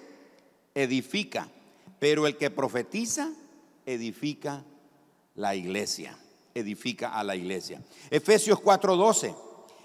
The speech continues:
"Ellos tienen la responsabilidad", hablando de los cinco ministerios, "ellos tienen la responsabilidad de preparar al pueblo de Dios para que lleve a cabo la obra de Dios y edifique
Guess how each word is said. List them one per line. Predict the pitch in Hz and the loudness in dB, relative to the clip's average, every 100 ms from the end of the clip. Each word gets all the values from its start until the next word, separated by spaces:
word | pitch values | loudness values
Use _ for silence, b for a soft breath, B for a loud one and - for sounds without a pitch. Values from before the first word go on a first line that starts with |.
| B | B
"Ellos | 196 214 214 - | 4 4 4 2
tienen | 202 214 214 | 2 4 4
la | 196 | 2
responsabilidad", | 175 160 - 160 151 - 147 143 139 165 180 | 2 2 2 0 2 4 2 2 2 2 2
hablando | - 117 123 147 160 165 | -2 0 0 0 -2 -4
de | 117 131 165 170 - - | -2 -2 -2 -6 -18 -8
los | 113 - | -6 -2
cinco | 143 143 | -2 0
ministerios, | 147 147 139 - 107 101 135 - - B B B B B - | -2 0 0 0 -2 -2 -8 -12 -20 B B B B B -2
"ellos | 185 180 185 180 | 2 6 4 6
tienen | 180 202 196 | 4 4 2
la | |
responsabilidad | 170 156 - 156 143 147 139 139 175 | 2 0 2 2 4 2 4 4 4
de | 185 165 | 4 0
preparar | - 147 143 139 160 | 2 2 4 4 6
al | 196 160 | 4 2
pueblo | - 185 208 | 2 2 2
de | 196 156 | 2 2
Dios | 135 147 160 170 | 2 2 2 0
para | - 147 139 | 0 2 2
que | 143 139 | 0 0
lleve | 147 190 185 | 2 2 2
a | 165 | 2
cabo | - 175 185 | 4 4 4
la | 160 135 | 4 6
obra | 156 233 247 | 8 6 4
de | 226 190 | 2 2
Dios | 143 127 127 127 - B B B B - | 0 0 -2 -6 -16 B B B B -6
y | 208 208 196 - | 0 0 -2 -2
edifique | 208 208 185 190 156 - 277 311 - - 143 135 135 - - - - | 4 4 4 0 -2 0 6 6 4 0 2 2 0 -6 -20 -20 -20